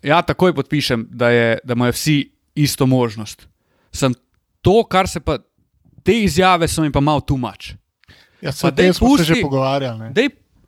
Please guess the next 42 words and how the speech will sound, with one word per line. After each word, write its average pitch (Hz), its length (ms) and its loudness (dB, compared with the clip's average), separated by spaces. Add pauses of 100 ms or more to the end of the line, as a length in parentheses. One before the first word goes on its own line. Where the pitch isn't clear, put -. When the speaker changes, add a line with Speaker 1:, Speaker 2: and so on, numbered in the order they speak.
Speaker 1:
mislim, 185 320 0 (300)
okej, 220 340 2
se 170 160 -4
pravi, 214 280 0
zdaj, 190 200 0
a 143 120 -8
zdaj 170 140 0
je 226 80 2
pol 233 180 2
nujno, 254 360 2
da 208 100 0
se 202 160 -4
temnopoltega 190 600 0
trenerja 185 300 -2
Speaker 2:
Ja, 135 80 2
ja. 127 80 0
Speaker 1:
zaposli? 123 340 -4 (260)
Speaker 2:
Jaz 165 240 4
se - 80 0
Speaker 1:
Ali 226 120 4
Speaker 2:
tudi 294 120 4
Speaker 1:
moraš 262 280 2
ti 262 120 0
imeti 240 280 0
sem, 247 220 0
da, 214 140 2
da 190 320 0
moraš 214 300 0
pet 247 200 -2
kandidatov 214 540 0
imeti 247 300 -2 (140)
in 196 180 2
s - 80 -2
tremi 240 260 2
narediti 208 300 -2
pogovor 196 360 2
sred 233 260 0
sezone? 202 380 0
Pač - 260 -2
ti 277 180 0
si 247 140 -2
bil 247 200 2